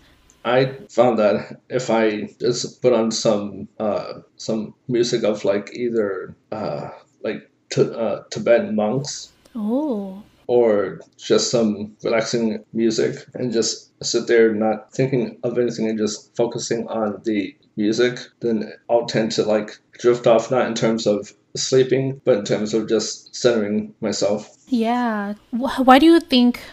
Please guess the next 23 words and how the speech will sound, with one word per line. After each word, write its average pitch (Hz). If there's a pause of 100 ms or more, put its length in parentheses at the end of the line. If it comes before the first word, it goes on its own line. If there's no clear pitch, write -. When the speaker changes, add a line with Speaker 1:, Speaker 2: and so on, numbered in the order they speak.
(140)
Speaker 2:
meditation 214
works 190
so 185
much - (140)
or 190
so 202
well? 208 (560)
Speaker 1:
I 131 (220)
think 123
it 123
works 113 (180)
because 113
w-, 117 (160)
we're 131
not 120
trying 113 (100)
to 107 (160)
fix -
our, 104 (140)
like, 113
physical 127 (120)
bodies, 135 (100)
like, 117